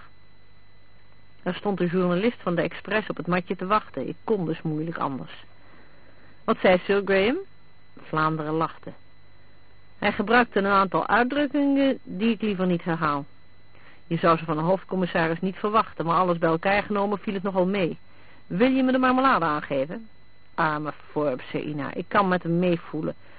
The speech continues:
want je hebt de nare gewoonte iedereen zo min mogelijk over je ideeën en plannen mee te delen.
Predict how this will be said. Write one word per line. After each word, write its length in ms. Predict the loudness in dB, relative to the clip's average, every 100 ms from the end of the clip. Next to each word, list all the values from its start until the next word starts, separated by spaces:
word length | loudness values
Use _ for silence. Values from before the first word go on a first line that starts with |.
| -12
want 200 | -2 2
je 60 | 2
hebt 120 | 2
de 60 | 2
nare 360 | 4 4 2
gewoonte 400 | -2 4 4 4
iedereen 480 | 0 0 2 2 2
zo 140 | 4 4
min 280 | 4 6
mogelijk 460 | 6 6 4 2 4
over 220 | 2 2
je 120 | 0
ideeën 480 | 0 0 2 2 2
en 120 | 0
plannen 360 | 2 2 4 4
mee 200 | 2 0
te 120 | 0
delen. 400 | 4 4 2 -4